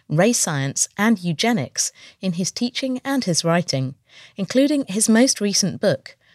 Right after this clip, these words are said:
Control, The Dark History and Troubling Present of Eugenics,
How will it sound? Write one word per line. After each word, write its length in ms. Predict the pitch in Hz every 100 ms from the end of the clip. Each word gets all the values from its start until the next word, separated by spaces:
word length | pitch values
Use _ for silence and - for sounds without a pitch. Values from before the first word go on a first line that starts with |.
| _ -
Control, 720 | 185 165 - 226 139 127 - _ _ - - _
The 80 | 160
Dark 320 | 185 226 214
History 520 | 196 - 151 143 139 139
and 160 | 143
Troubling 360 | - 202 196 185
Present 440 | - 262 147 135 -
of 160 | 156
Eugenics, 640 | 147 139 180 151 - -